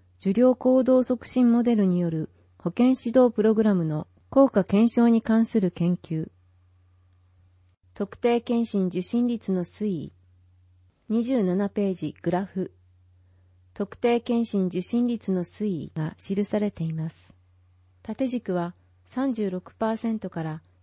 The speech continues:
四十六パーセントまでが二パーセント刻みで記され、横軸は平成二十四年から二十八年までが記されています。平成二十四年、二十五年は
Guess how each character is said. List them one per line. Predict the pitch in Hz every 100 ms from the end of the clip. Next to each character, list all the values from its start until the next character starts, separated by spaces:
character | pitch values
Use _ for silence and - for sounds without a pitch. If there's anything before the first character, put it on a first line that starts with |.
| _
四 | 247 262 214
十 | 196
六 | 180 180 -
パ | 220
ー | 226
セ | 233 226
ン |
ト | 226
ま | 214 196
で | 160
が | 156 165 _ _ _
二 | 185
パ | 180 240
ー | 247
セ | 254
ン | 247
ト | 226
刻 | 208 190 202
み | 180
で | 165
記 | - 190 190
さ | 190
れ、 | 170 151 - _ _ _ _ _ _ _ -
横 | 202 - 233
軸 | 226 185
は | 170 170 - _ _
平 | - 240 247
成 | - 262 254
二 | 262
十 | 226 196
四 | 180 180
年 | 196 196
か | 185 165
ら | 156 - _
二 | 190 240
十 | 226 214 175
八 | 156 - 226
年 | 240 226
ま | 196
で | 170
が | 156 -
記 | - 196 202
さ | -
れ | 208 202
て | 165
い | 160
ま | 160 165
す。 | - - _ _ _ _ _ _ _ _
平 | 247 254
成 | - 254 240
二 | 226 226
十 | 214 185
四 | 170
年、 | 160 170 - _ _ _ 214
二 | 226
十 | 202 185
五 | 170 170
年 | 180 175
は | 151 156